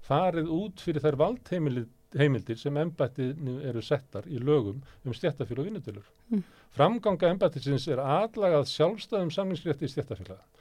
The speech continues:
Speaker 1: gengur gegn áratuga venjum um samskipti aðila vinnumarkaðarins og skorar miðstjórn A S í á ríkissáttasemjara að draga hana til baka.
Speaker 2: Einmitt.
Speaker 1: Og þetta er ekki vinir, hérna, Sólveig Rönnu sem er þarna inni.
Speaker 2: Nei,
Speaker 1: Þarna eru
Speaker 2: nákvæmlega.
Speaker 1: allir fjandvinir svona.
Speaker 2: Já, í rauninni,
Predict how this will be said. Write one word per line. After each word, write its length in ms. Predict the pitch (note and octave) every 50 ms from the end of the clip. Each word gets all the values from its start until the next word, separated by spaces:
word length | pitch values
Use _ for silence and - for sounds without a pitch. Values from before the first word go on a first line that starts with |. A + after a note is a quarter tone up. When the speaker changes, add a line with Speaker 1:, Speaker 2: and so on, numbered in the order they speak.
| _ - - -
Speaker 1:
gengur 400 | - C#3 D#3 D#3 D#3 E3 D3 B2
gegn 260 | - D3 C#3 C3+ -
áratuga 560 | - C3+ C#3+ F#3+ A3+ A3+ - - G3+ G3 F#3 D#3+
venjum 460 | E3 D3+ B2 G#2 F#2+ G2 A#2 D3 F3 - _ _ _ _ _ -
um 80 | B2 A2+
samskipti 640 | - D3 D3+ D#3 D3+ - - D3+ - - - C#3
aðila 300 | C#3 C3 C3+ C3+ B2+ A#2+ A2+
vinnumarkaðarins 720 | A#2+ A2+ G#2 G2+ G2 G2 - G2+ F2+ F#2+ A2 C3 C#3 - - _ _ _ -
og 100 | B2+ -
skorar 300 | - F3 F3+ F3+ F3 D#3
miðstjórn 400 | D3+ E3+ G#3+ G#3 - - F3 F3
A 120 | E3 D#3 D#3+
S 100 | D3+ D3+ F3
í 100 | F3 E3
á 40 | D3+
ríkissáttasemjara 680 | D#3+ F3 F#3 - F3+ D#3+ - D#3+ C#3 D#3 D#3 D3 C#3+
að 60 | C#3 -
draga 240 | F3 G3+ A3 G#3+ G3+
hana 100 | F#3+ F3+
til 80 | G3+
baka. 220 | G3+ D4 D#4+ - - - _ - - - G#3+
Speaker 2:
Einmitt. 420 | G#3+ G3 F3+ F#3+ - - - - - _ - - _ _ _ _ _ _ _ _ _ _ _ - - _ _ _ _ - -
Speaker 1:
Og 80 | C3+
þetta 100 | D3 -
er 60 | D3
ekki 140 | C3 C3+ C3+ C#3
vinir, 300 | D#3+ E3 D3+ C#3 C3 D3+
hérna, 360 | D#3+ C3 C#3+ C3+ C#3+ C#3 C#3 C#3 C3+ C3+ C3 C3+ C3+ C3+ C#3+ D3 D3 D3 D3+ D#3 C#3+
Sólveig 240 | - D#3+ D3 C#3+ C#3
Rönnu 220 | C#3 F3 B3+ C#4 G#3+
sem 140 | B2+ C#3 C#3
er 80 | C3
þarna 100 | C3 D3
inni. 140 | E3+ E3 C3+ B2 -
Speaker 2:
Nei, 320 | G#3+ G#3 G3+ G3+ G3 G3
Speaker 1:
Þarna 140 | F#3+ - -
eru 60 | F3+ C3
Speaker 2:
nákvæmlega. 160 | C3+ B2+ G3
Speaker 1:
allir 180 | F#3+ C3 A2 -
fjandvinir 400 | G3+ C#4 D4+ - A#3+ C#3+ G#2+ F2+
svona. 220 | F#2 F2+ E2+ E2
Speaker 2:
Já, 140 | - G#3 G3+ F#3+ F#3 F#3+ F#3+ - _ _ _ _ _ _ _ _ - G#3+
í 80 | G3+ G3
rauninni, 300 | G3+ G3 G3 G3 G3